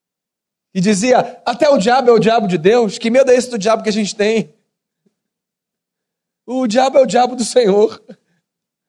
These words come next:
Ou seja, é servo, no sentido de que, quando se coloca diante do eterno, treme.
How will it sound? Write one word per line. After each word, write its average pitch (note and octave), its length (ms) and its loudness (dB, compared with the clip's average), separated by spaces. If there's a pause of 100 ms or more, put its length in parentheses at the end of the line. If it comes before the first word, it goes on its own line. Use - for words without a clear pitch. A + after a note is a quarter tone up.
(340)
Ou B3+ 140 2
seja, A3+ 600 -2 (1300)
é A3+ 120 0
servo, G3+ 840 -2 (1160)
no G#3 120 2
sentido B3+ 440 -2
de A3 160 -4
que, B3 320 -6 (420)
quando A#3+ 240 -2
se B3 140 -4
coloca B3 360 0
diante B3 300 -2
do A3 120 0
eterno, A3+ 520 0
treme. A#3 640 -2